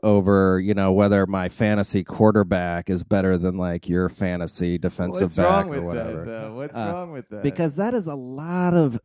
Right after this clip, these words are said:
Speaker 1: effort and time to put into for
Speaker 2: Maybe.
Speaker 1: stuff that makes you no money whatsoever. At least Jeremy's
Speaker 2: My
Speaker 1: playing, like,
Speaker 2: buddy,
Speaker 1: a real game.
Speaker 2: my, my cousin makes, he's up, like, eight hundred dollars on dra-, on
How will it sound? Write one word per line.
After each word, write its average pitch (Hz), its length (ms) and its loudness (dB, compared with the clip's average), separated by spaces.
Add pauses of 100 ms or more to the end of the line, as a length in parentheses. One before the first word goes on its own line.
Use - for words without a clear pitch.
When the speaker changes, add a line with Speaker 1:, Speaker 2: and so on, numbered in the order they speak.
(100)
Speaker 1:
effort 156 480 2
and 107 180 -12
time 127 520 -10
to 101 60 -10
put 113 200 -8
into 95 480 2
for 95 160 -4
Speaker 2:
Maybe. 104 100 0
Speaker 1:
stuff 120 360 2
that 113 120 0
makes 110 260 -4
you 107 80 0
no 98 300 2
money 104 220 -4
whatsoever. 85 580 -6
At 73 80 -4
least 131 240 -4
Jeremy's 87 500 -14
Speaker 2:
My 131 120 0
Speaker 1:
playing, 147 140 2
like, 165 180 0
Speaker 2:
buddy, 160 140 -6
Speaker 1:
a 82 40 -8
real 85 240 -6
game. 78 380 -12
Speaker 2:
my, 127 160 -8 (160)
my 135 140 -8
cousin 151 380 -12
makes, 120 360 -12
he's 131 200 -18
up, 131 200 -8
like, 113 180 -4
eight 110 160 -6
hundred 113 300 -4
dollars 107 400 -4
on 101 240 -6
dra-, 107 320 -4
on 95 240 -8